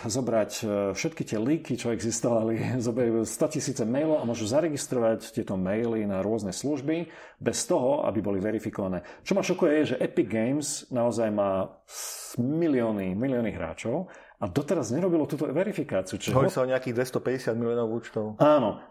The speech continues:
Speaker 1: A čo sa im stalo? Samozrejme, nikto to zistil, že nemajú verifikáciu, tak začal vo-, masovo zobral z tých líkov a únikov e-mailov a hesiel, ktoré sa udiali, zobral e-maily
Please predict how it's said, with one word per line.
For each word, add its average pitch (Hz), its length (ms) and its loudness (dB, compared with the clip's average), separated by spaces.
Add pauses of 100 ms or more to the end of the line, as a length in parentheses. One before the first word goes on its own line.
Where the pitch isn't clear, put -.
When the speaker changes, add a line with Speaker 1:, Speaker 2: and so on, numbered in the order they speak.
Speaker 1:
A 120 80 2
čo - 160 -2
sa 190 160 2
im 165 80 2
stalo? 170 320 4
Samozrejme, 127 480 2
nikto 139 240 0
to 123 80 -2
zistil, 107 400 -2
že 127 160 -2
nemajú 135 320 4
verifikáciu, 143 720 0
tak 117 160 -4
začal 127 560 2
vo-, 117 320 0
masovo 127 480 2
zobral 117 480 4
z - 160 0
tých - 80 -6
líkov 120 560 2
a 110 80 2
únikov 110 720 0
e-mailov 101 560 2
a 95 80 0
hesiel, 104 320 -2
ktoré 92 160 -4
sa 95 160 -2
udiali, 123 560 -2
zobral 104 400 2
e-maily 113 480 -4